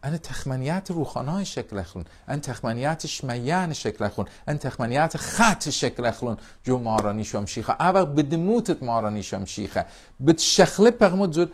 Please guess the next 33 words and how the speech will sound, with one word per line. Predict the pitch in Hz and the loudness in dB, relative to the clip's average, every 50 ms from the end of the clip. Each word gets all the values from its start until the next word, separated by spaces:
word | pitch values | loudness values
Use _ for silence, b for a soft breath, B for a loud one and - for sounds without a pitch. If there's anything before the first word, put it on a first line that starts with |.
| B B B B | B B B B
به | - - | -4 -2
خدت | - - 143 131 165 190 185 - | 4 4 6 6 6 6 4 4
تت | - 143 - - | 2 0 0 0
خیالو | - 131 117 107 113 113 117 110 | -4 -2 2 2 2 4 4 2
خون، | - - 92 b b b b b | 2 0 -8 b b b b b
خدت | - - - 123 117 117 113 - - 185 | -16 -10 -8 -8 -6 -6 -8 -4 -2 -2
خلون | 185 - - 139 127 | -2 -2 -4 -8 -8
خیالن، | 104 - - 113 101 90 95 95 87 85 78 78 b b b b b b b - | -8 -8 -8 -4 -2 0 0 0 0 -2 -4 -6 b b b b b b b -14
و | 117 | -10
اویلن | - 113 127 156 175 170 160 147 | -8 -4 -2 0 2 2 2 2
خیال، | - - - 156 160 165 165 156 151 135 - b b b b b b - | 0 -2 0 4 6 6 6 6 6 2 0 b b b b b b -6
و | 135 | -6
تخمنیت | 127 - 135 - - - 127 127 131 143 147 139 - | -4 -4 -6 -8 -6 -4 -4 0 2 2 2 2 0
روخانای | 135 123 117 - - 131 139 147 143 131 - | -2 -4 -2 0 0 2 2 2 2 2 0
اغمارن | - 120 117 120 131 151 160 151 143 131 | 0 -2 0 0 4 4 4 4 2 -2
تخمون | 120 - 120 - - 143 139 135 127 | -4 -6 -8 -6 -4 -6 -4 -2 0
و | 120 117 113 B B B B B B - _ 202 | 0 0 -2 B B B B B B 0 _ 2
اوب | 214 202 - | 2 4 4
اخن | - 143 - - 143 127 | 2 2 2 2 0 -2
تخمنتن | 113 - 135 120 - - 135 127 120 - - 127 - - b b b b b b | 2 2 2 2 2 0 -2 -2 -2 0 0 0 0 0 b b b b b b
هت | - - 131 127 - | -2 0 0 0 0
خ | - - 104 87 - | -2 0 0 0 2
اویه. | - 101 95 92 90 85 80 b b b b b | 2 -2 0 0 0 0 -2 b b b b b
گاد | - 175 185 208 196 | 4 6 6 6 6
ادن | 180 156 147 143 143 | 4 2 2 0 0
همیز | 143 143 170 196 190 | 0 -2 -2 -2 -2
من | 196 202 185 160 | -2 -2 -2 -2
شیخ | - - 156 131 - 143 | -2 -2 -2 0 0 0
پیاش | 113 - - 127 120 117 - - | -2 0 0 0 0 0 0 -4
لتونیت | 120 110 - 127 120 113 113 - | -4 -4 -4 -6 -6 -4 -2 -2
اخن | 135 - 180 175 | 0 0 -2 -4
ترور | 160 - 214 202 196 156 | 2 2 4 4 4 2
خایتلن. | - - - 92 82 80 - - 80 76 | 2 2 0 0 0 0 -2 -4 -4 -4